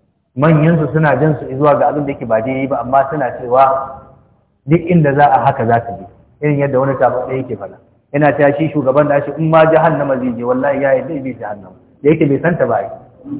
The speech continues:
Ina ga wannan jahilin bai karanta Alƙur'ani ba, bai san wace ce jahannama ba. Ya bai santa ba tabbas. Dan da ya santa ba ya ce ba. Kadare yake faɗa. In wuta mai gidan nashi zai je haka zai je ta mutane.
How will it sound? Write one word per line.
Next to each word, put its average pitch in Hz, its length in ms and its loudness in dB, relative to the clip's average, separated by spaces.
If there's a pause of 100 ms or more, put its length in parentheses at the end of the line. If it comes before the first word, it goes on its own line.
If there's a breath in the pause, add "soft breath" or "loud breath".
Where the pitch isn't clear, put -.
(160)
Ina 151 180 2
ga 151 120 4
wannan 147 400 4
jahilin 139 360 4
bai 131 120 -2
karanta 151 320 0
Alƙur'ani 113 540 -4
ba, - 60 -16 (120)
bai 127 160 -4
san 151 140 2
wace 135 260 0
ce 120 180 -12
jahannama 104 400 -6
ba. - 80 -20 (560)
Ya 131 140 4
bai 123 160 2
santa 127 240 -2
ba 110 80 -2
tabbas. 107 400 -4
Dan 151 200 0
da 143 140 6
ya 151 140 6
santa 170 240 2
ba 135 100 4
ya 131 200 4
ce 101 100 -8
ba. 180 80 -10 (560)
Kadare 185 340 8
yake 170 220 4
faɗa. 110 240 -4 (160)
In 175 160 2
wuta 180 220 4
mai 160 160 2
gidan 160 240 2
nashi 160 180 4
zai 160 180 0
je 151 140 -2
haka 143 240 2
zai 131 160 -2
je 123 240 -6
ta 107 80 -10
mutane. 98 300 -8